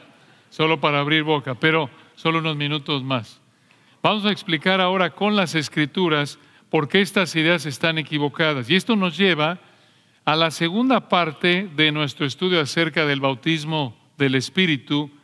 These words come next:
la aclaración, la aclaración del bautismo del Espíritu. ¿Qué es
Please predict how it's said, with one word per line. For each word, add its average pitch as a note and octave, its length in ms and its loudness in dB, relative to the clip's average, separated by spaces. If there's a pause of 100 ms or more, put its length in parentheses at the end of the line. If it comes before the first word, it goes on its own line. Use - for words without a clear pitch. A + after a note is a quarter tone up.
(960)
la C#3+ 200 4
aclaración, C#3+ 960 -2 (540)
la C#3+ 180 4
aclaración D3 640 0
del F3 140 2
bautismo D3+ 560 -2
del C#3+ 140 0
Espíritu. B2 640 -4 (1120)
¿Qué G#3 420 4
es - 380 -10